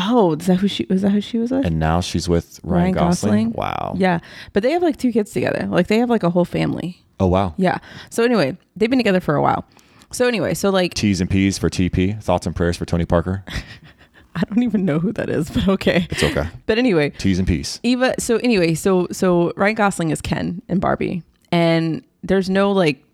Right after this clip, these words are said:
Speaker 1: sex or anything in the movie, but he has to be very close to, obviously, Barbie. And so he's in a lot of, like, um,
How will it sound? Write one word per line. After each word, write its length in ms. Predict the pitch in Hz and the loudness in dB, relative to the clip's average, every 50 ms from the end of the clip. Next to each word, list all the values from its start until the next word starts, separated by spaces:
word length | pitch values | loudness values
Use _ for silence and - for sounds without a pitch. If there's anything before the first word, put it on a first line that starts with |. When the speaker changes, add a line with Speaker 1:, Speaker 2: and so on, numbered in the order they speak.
| - - | -20 -14
Speaker 1:
sex 260 | - - 160 151 - | -4 -2 -2 -2 -2
or 60 | - | -4
anything 440 | - - 151 151 - 147 147 147 139 | -4 -2 -2 -2 0 0 0 0 -2
in 160 | - - 151 | -2 -2 -2
the 60 | 147 | 0
movie, 460 | 143 143 139 131 - 131 131 - 180 - - - - - - | 0 0 -2 -2 -4 -4 -6 -6 -8 -8 -12 -20 -20 -12 -8
but 540 | - 156 175 170 165 160 156 147 - - - | -4 0 0 2 2 2 2 0 -2 -4 -6
he 200 | - 175 175 190 | -6 -2 0 0
has 260 | 202 180 170 170 - - | 2 2 2 0 0 0
to 80 | - 170 | -2 0
be 120 | 170 156 | 0 2
very 180 | 143 139 135 147 | 0 0 -2 0
close 240 | - - - - - | -2 -4 -4 -4 -2
to, 120 | - - - - | -4 -4 -2 -2
obviously, 320 | 147 - 131 123 - 147 | 0 0 0 -2 -2 -4
Barbie. 440 | 147 - 214 220 220 208 - 135 135 | -2 0 0 0 0 0 -2 -2 -2
And 80 | 160 - | -2 -2
so 120 | - 170 | 0 0
he's 140 | 202 170 - | 0 0 0
in 100 | - 202 | 0 0
a 80 | 190 | 0
lot 200 | 175 165 165 160 | 0 0 0 0
of, 160 | 165 160 160 - | 0 0 0 0
like, 260 | 151 147 139 - _ _ - | -2 -2 -4 -4 _ _ -2
um, 460 | 165 147 143 139 143 143 147 160 170 | -2 0 0 0 -2 -4 -4 -6 -8